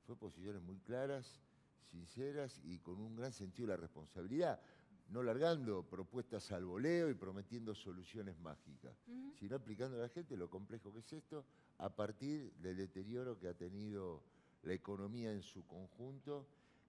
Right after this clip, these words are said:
Speaker 1: temas a los cuales se refirió también Roberto Labaña con su experiencia,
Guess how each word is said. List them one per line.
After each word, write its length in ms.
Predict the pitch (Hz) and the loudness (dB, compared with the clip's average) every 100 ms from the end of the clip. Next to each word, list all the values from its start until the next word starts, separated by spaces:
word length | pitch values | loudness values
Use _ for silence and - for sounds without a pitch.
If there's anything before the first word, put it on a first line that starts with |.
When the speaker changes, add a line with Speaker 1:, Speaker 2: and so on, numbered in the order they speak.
| _ | _
Speaker 1:
temas 280 | - 170 151 | -4 2 2
a 80 | 101 | 2
los 120 | 90 | -4
cuales 280 | - 131 135 | -2 2 2
se 140 | - | 2
refirió 400 | 87 85 95 107 | -4 -4 -4 -2
también 580 | - 92 107 113 110 95 71 | -2 -4 -2 -4 -4 -8 -12
Roberto 440 | 76 85 101 98 101 | -6 -4 -4 -4 -6
Labaña 420 | 107 113 120 147 | -4 -4 -4 -6
con 220 | - 90 | -8 -12
su 180 | - 82 | -8 -8
experiencia, 800 | 85 - 98 113 123 - 135 | -8 -4 -2 0 -4 -4 -4